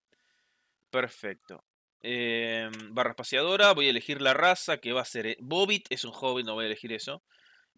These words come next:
Me tinta usar elfo, ¿bancan si elijo elfo? <clears throat> El elfo es como más mágico, me parece que la enana...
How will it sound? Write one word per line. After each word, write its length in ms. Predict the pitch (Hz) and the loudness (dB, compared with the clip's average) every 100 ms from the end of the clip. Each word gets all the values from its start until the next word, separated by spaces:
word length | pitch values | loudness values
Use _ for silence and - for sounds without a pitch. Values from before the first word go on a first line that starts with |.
| _ - | _ -4
Me 220 | 180 214 | 2 4
tinta 320 | 285 359 262 | 2 -4 -2
usar 340 | 226 254 247 | 2 8 10
elfo, 460 | 214 180 147 - 156 | 12 10 6 2 4
¿bancan 540 | 233 349 392 320 180 139 | 6 6 4 0 0 2
si 120 | 135 | -2
elijo 400 | 156 185 147 120 | -2 -2 0 2
elfo? 580 | 180 220 220 160 110 - _ _ _ _ _ _ - - - - _ _ _ _ _ _ _ _ _ _ _ _ _ - | 2 0 2 2 0 -8 _ _ _ _ _ _ -18 -12 -12 -12 _ _ _ _ _ _ _ _ _ _ _ _ _ -20
<clears throat> 240 | - 151 _ _ _ _ _ _ _ _ _ _ _ _ _ _ _ _ _ _ _ - | -18 -18 _ _ _ _ _ _ _ _ _ _ _ _ _ _ _ _ _ _ _ -2
El 160 | 190 | 0
elfo 240 | 262 - 185 | -2 -4 -10
es 80 | - - | -10 -14
como 260 | 156 147 | -6 0
más 160 | 185 196 | 2 2
mágico, 680 | 196 208 165 143 135 139 | 4 4 4 0 -2 -2
me 100 | 139 | 0
parece 300 | 147 233 - | -4 -6 -8
que 100 | - 135 | -6 -2
la 100 | 131 | -2
enana... 680 | 131 170 226 220 214 214 | -2 -8 -8 -6 -6 -6